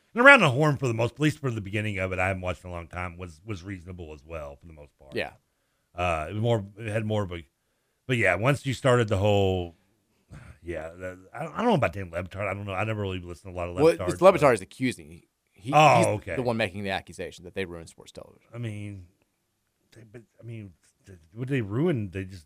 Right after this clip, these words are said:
Speaker 1: they did what people wanted to pay to see.
Speaker 2: Yeah,
Speaker 1: I mean, can you really
Speaker 2: I guess,
Speaker 1: blame them
Speaker 2: yeah,
Speaker 1: to a
Speaker 2: if they, if you
Speaker 1: degree?
Speaker 2: got an
Speaker 1: I mean,
Speaker 2: audience, then there's something to be said for it.
Speaker 1: Yeah, I mean, they're getting, yeah, the whole
Speaker 2: LeBron
Speaker 1: thing.
Speaker 2: James couldn't score twenty points per game in Kentucky's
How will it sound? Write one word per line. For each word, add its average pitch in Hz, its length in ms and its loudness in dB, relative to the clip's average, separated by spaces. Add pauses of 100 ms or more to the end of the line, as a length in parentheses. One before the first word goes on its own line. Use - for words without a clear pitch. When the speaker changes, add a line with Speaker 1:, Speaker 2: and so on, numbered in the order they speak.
Speaker 1:
they 104 100 -6
did 104 220 -8
what 107 160 -10
people 110 240 -12
wanted 117 260 -6
to - 60 -20
pay 120 140 -4
to 107 100 -12
see. 123 460 -6 (340)
Speaker 2:
Yeah, 80 60 -20 (320)
Speaker 1:
I 95 40 -16
mean, 107 120 -6
can 110 120 -4
you 120 120 0
really 117 160 0
Speaker 2:
I 160 40 2
guess, 113 300 2
Speaker 1:
blame 139 100 2
them 190 120 2
Speaker 2:
yeah, 185 80 2
Speaker 1:
to 196 80 2
a 196 40 6
Speaker 2:
if - 20 6
they, 139 60 2
if 104 40 0
you 185 40 -6 (100)
Speaker 1:
degree? 104 60 2
Speaker 2:
got 135 140 4
an 196 60 6
Speaker 1:
I - 20 8
mean, 139 80 8
Speaker 2:
audience, 101 300 2
then 90 180 -12
there's 82 360 -16
something 107 160 -10
to 101 40 -8
be 98 60 -8
said 107 240 -6
for 82 240 -12
it. - 80 -18 (200)
Speaker 1:
Yeah, 151 280 2
I - 40 -6
mean, 98 160 -6
they're 110 120 -4
getting, 107 480 -8
yeah, 98 140 -6
the 90 100 -10
whole 151 120 4
Speaker 2:
LeBron 220 360 12
Speaker 1:
thing. 254 100 4
Speaker 2:
James 214 460 10
couldn't 214 320 10
score 208 400 10
twenty 214 360 8
points 190 340 6
per 208 180 6
game 170 460 10 (260)
in 202 160 12
Kentucky's 196 800 8